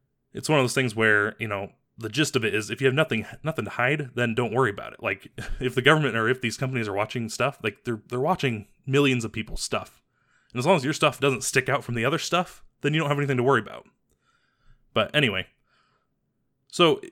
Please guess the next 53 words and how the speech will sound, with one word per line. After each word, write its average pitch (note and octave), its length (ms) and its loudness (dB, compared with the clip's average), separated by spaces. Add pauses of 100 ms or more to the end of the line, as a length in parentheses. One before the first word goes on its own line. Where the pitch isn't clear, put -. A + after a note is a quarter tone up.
in C#3+ 120 0
some F3 200 4
ways D3+ 160 4
it's B2 100 -4
really B2 220 2
exciting, E3 420 2
in A#2 100 0
other A#2+ 160 2
ways A2+ 200 2
it's G#2 160 -10
maybe A2 200 -2
a G2+ 60 -2
little G#2+ 180 -2
bit G#2 300 0
worrisome. A#2+ 680 2 (120)
I B2 80 -2
can A#2+ 220 -2
see C#3 540 -4 (120)
both G#2+ 220 -2
sides - 340 -6
here. - 240 -16 (1400)
And E3 160 6
we F3 80 2
might A#3 220 4
even D#3+ 140 0
get B2+ 160 4
to A#2+ 80 0
a G#2+ 40 0
point D3+ 260 6
someday A2+ 360 2
where G2+ 280 0
if A2+ 120 -4
everything's D#3+ 360 2
automated C3 600 0 (1200)
to B2+ 100 0
a A#2 60 0
certain G#2+ 260 2
point, C#3+ 360 -2 (360)
and B2+ 100 4
in B2+ 100 6
order D3 300 4
for, A#2+ 360 2
you B2+ 140 -2
know, A2+ 140 0
if G2+ 60 -6
the A2+ 80 -6
government C#3+ 320 2
has A2+ 160 -2
a F#2 40 -10
hand B2 300 -2
in C#3+ 100 0
on D3+ 140 0
it, F3 140 -2